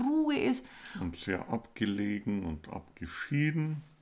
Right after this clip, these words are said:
Speaker 1: Und dann Gespenster am Gang oder
Speaker 2: Mhm.
Speaker 1: irgendwie? Äh, äh, nein, nicht am Gang. Am, am,
Speaker 2: Äh,
Speaker 1: am
Speaker 2: ja, ja, es gibt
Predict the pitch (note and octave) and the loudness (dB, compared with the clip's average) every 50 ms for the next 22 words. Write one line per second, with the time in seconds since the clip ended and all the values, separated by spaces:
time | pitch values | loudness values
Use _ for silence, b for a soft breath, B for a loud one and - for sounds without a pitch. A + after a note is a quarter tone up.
0 | _ _ _ - A3+ G3+ G#3 - F#3+ G3 F#3+ G3 G3 - - - - F#3+ A3 C#4+ | _ _ _ 8 8 8 8 8 6 6 8 6 4 4 4 2 4 4 4 4
1 | - - - D4+ D4+ C#4+ C#4+ C4 C4+ C4+ - - C#4 A3+ A#3 A3 - A#3 C4+ B3 | 2 2 0 2 2 2 2 4 4 4 4 4 4 6 6 6 6 6 4 2
2 | C#4+ C#4+ C#4+ C4+ - - - - - D3+ D3 - F3+ F#3 F3+ E3 D#3 D3+ D#3+ D#3+ | 0 0 -2 -2 -2 -4 -8 0 2 2 4 6 6 6 6 6 4 2 0 -2
3 | - D3 D#3 D3 C#3+ C#3 - C#3+ C#3+ C#3+ C#3 C#3+ D3 - - - - - - G#2 | -4 -4 -4 -4 -4 -6 -6 -6 -4 -4 -4 -4 -6 -10 -12 -10 -6 -4 -2 0
4 | F#2 F2+ F2 E2+ E2+ E2+ F2 F2 - G2 G2+ G#2+ A2+ B2 C3+ - - - G#2+ G#2 | 2 2 2 2 0 0 -2 -2 0 2 4 6 6 8 6 6 6 4 2 2
5 | - - C3+ B2+ - - - A2+ | 2 0 0 0 0 -4 -6 -6